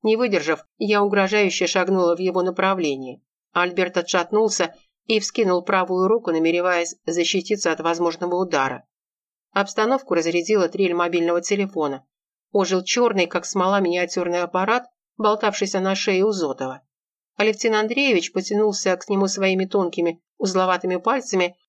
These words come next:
но я остановила это движение коротким резким окриком. "Не двигайся!" Зотов от испуга даже поднял вверх обе руки и с удивлением уставился мне в переносицу. Я протянула раскрытую ладонь.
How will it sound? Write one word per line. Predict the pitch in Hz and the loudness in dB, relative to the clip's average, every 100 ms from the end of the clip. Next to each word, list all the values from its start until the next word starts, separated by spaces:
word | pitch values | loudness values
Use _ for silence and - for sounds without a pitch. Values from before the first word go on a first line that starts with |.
| _ | _
но | 214 | 0
я | 214 208 | 2 2
остановила | 202 - 208 202 220 202 | 0 -2 0 0 2 0
это | 196 190 | 2 0
движение | 190 190 226 202 | 0 0 2 0
коротким | 165 170 196 185 160 | 0 -2 0 -2 -2
резким | 160 - 180 160 | -2 -2 -2 0
окриком. | 135 143 135 127 - _ _ | -2 -4 -6 -10 -12 _ _
"Не | 180 190 208 | 0 2 2
двигайся!" | 196 185 170 175 - 185 170 165 _ _ _ _ - | 2 2 2 0 2 0 0 -6 _ _ _ _ -4
Зотов | 185 196 190 190 | -2 -2 -2 -4
от | 196 185 | -2 -2
испуга | - - 214 175 | -2 -2 0 2
даже | 175 175 175 | 2 0 0
поднял | 180 180 180 170 | -2 0 0 0
вверх | 175 165 - | 0 -2 -2
обе | 180 170 | -2 0
руки | 175 180 - 240 262 _ _ - | 0 -2 -4 -4 -4 _ _ -4
и | |
с | 208 | -2
удивлением | 214 202 202 240 220 165 | 0 0 0 0 2 0
уставился | 170 196 196 165 - 170 | 0 0 0 0 -2 -4
мне | 170 | -4
в | - | -2
переносицу. | 196 196 151 139 135 - 143 _ _ _ _ _ _ | 0 0 -2 -4 -8 -8 -10 _ _ _ _ _ _
Я | 165 156 165 190 | -6 0 0 2
протянула | 240 233 220 170 151 156 | 0 0 -2 0 -2 -2
раскрытую | 190 - 160 151 156 160 | -4 -4 -4 -2 -2 -2
ладонь. | 175 160 135 135 | -2 -2 -8 -8